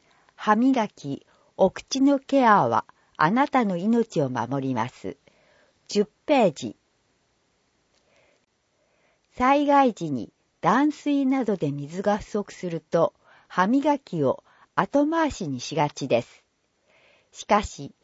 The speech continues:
口腔内が清潔でないと、細菌が増殖し、肺炎やインフルエンザなどの呼吸器感染症を起こしやすくなってしまいます。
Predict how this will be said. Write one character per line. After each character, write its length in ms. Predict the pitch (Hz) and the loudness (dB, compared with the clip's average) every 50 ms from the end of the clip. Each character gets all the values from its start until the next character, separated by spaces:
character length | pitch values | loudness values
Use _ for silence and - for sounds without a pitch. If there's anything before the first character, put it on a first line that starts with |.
| _ _ _ _ _ | _ _ _ _ _
口 260 | - - 302 311 302 | 0 2 2 2 2
腔 320 | - _ 339 320 311 294 277 | 0 _ -2 0 2 0 0
内 280 | 214 185 156 156 143 | 0 -2 -4 -4 -6
が 220 | 120 - 117 - - - - - | -6 -8 -8 -8 -8 -12 -4 0
清 200 | 233 262 294 277 | 2 2 2 2
潔 300 | - 302 277 - 254 233 | 0 -4 -4 -2 -4 -2
で 160 | 247 240 233 | -2 -2 0
な 160 | 226 220 202 | 0 -2 -2
い 100 | 196 160 | -2 -4
と、 360 | - _ - 123 - - - _ _ _ _ _ _ _ | -8 _ -4 -4 -4 -4 -8 _ _ _ _ _ _ _
細 280 | _ - 220 233 277 277 | _ -2 0 0 0 0
菌 340 | - - 269 269 262 254 247 | -2 -4 -2 0 0 0 0
が 160 | 240 233 208 | 0 -2 -2
増 200 | 160 - 214 233 | 0 2 2 2
殖 380 | 254 240 - 233 220 - - 208 | 2 2 0 -4 -4 -4 -8 -10
し、 340 | - - - 185 180 - - _ _ _ _ _ _ _ _ | -10 -10 -10 -12 -12 -14 -16 _ _ _ _ _ _ _ _
肺 360 | _ - 190 240 269 269 262 | _ 2 2 4 4 4 2
炎 320 | 269 262 254 254 247 240 233 | 2 2 2 0 0 -2 -2
や 220 | 226 220 208 - - _ _ _ _ _ _ _ _ - | 0 0 -2 -2 -4 _ _ _ _ _ _ _ _ -4
イ 200 | 202 233 269 302 | 0 2 2 2
ン 40 | 311 | 0
フ 180 | - - 320 285 | 0 -2 -2 2
ル 80 | 294 | 2
エ 180 | 277 - 277 294 | 2 4 4 2
ン 100 | 262 247 | 2 2
ザ 160 | 226 202 180 | 0 -2 -2
な 160 | 170 151 147 | -2 -4 -6
ど 140 | 139 139 131 | -4 -6 -6
の 220 | 127 120 110 - - _ | -4 -4 -6 -6 -8 _
呼 120 | _ - 190 - - | _ -4 -4 -4 -2
吸 220 | - 311 311 311 294 | -4 -2 -2 -2 -2
器 160 | - - - | -6 -14 -12
感 300 | _ - 269 277 294 285 | _ 2 2 2 2 0
染 280 | - - 277 269 269 | 0 0 0 2 2
症 400 | 254 - - - 240 233 220 214 | 0 0 -2 0 0 2 2 2
を 140 | 202 - - - _ _ _ _ _ _ | 0 0 -2 -6 _ _ _ _ _ _
起 140 | - - 196 - | -6 -4 -4 0
こ 140 | - 302 | 0 0
し 180 | 302 - - 302 | 0 0 -2 -2
や 140 | 311 320 302 | -2 -2 -2
す 120 | - - | -4 -8
く 100 | - 190 | -10 -6
な 140 | - 196 196 | -4 -4 -4
っ 20 | |
て 200 | - - _ 170 | -4 -4 _ -8
し 180 | 165 - - 156 | -8 -6 -8 -8
ま 160 | 143 123 117 | -6 -6 -6
い 100 | 120 127 | -8 -6
ま 140 | 113 101 117 | -8 -8 -10
す。 80 | - | -10